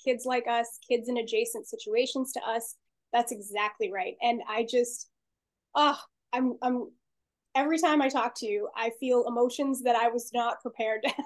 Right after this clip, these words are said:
<laughs> So, like, I'm just sitting here, like, I'm not gonna, it's not gonna be running down my face. I'm fine. But, like,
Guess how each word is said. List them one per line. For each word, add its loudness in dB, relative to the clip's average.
<laughs> 2
So, 8
like, 8
I'm 8
just 8
sitting 10
here, 10
like, 4
I'm 2
not 2
gonna, 2
it's 0
not 2
gonna 0
be 0
running 4
down 2
my 2
face. -8
I'm -2
fine. -4
But, 6
like, 4